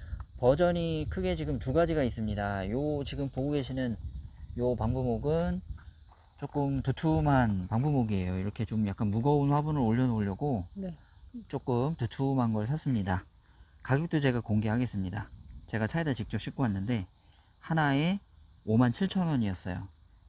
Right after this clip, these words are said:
Speaker 1: 예, 오만 칠천 원. 요 두께가
Speaker 2: 네.
Speaker 1: 어느, 이 두께 어느 정도 될까요? 한,
Speaker 2: 어, 삼 센치 정도 될 것
Speaker 1: 한
Speaker 2: 같은데요?
Speaker 1: 삼 센치 정도,
Speaker 2: 네.
Speaker 1: 그죠? 그 다음에 요렇게 세로는 얼마나 될까요? 이게 십 센치,
Speaker 2: 그것도
Speaker 1: 이십 센치,
Speaker 2: 삼십 센치?
Speaker 1: 한 삼십 센치 가까이 되는 것 같아요.
Speaker 2: 네.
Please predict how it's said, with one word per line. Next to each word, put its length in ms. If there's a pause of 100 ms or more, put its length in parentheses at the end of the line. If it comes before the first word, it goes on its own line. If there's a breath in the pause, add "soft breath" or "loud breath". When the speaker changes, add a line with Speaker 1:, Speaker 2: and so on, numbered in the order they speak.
(140)
Speaker 1:
예, 40
오만 260
칠천 280
원. 300
요 80
두께가 400
Speaker 2:
네. 420
Speaker 1:
어느, 300
이 20
두께 220
어느 160
정도 160
될까요? 380
한, 460
Speaker 2:
어, 240
삼 200
센치 260
정도 560
될 140
것 60
Speaker 1:
한 80
Speaker 2:
같은데요? 180
Speaker 1:
삼 200
센치 240
정도, 560 (180)
Speaker 2:
네. 100 (260)
Speaker 1:
그죠? 260 (120)
그 80
다음에 640
요렇게 480 (640 soft breath)
세로는 560
얼마나 300
될까요? 440
이게 200 (520)
십 200
센치, 300
Speaker 2:
그것도 20
Speaker 1:
이십 100
센치, 200
Speaker 2:
삼십 80
센치? 300
Speaker 1:
한 100
삼십 320
센치 240
가까이 320
되는 180
것 80
같아요. 400 (140)
Speaker 2:
네. 240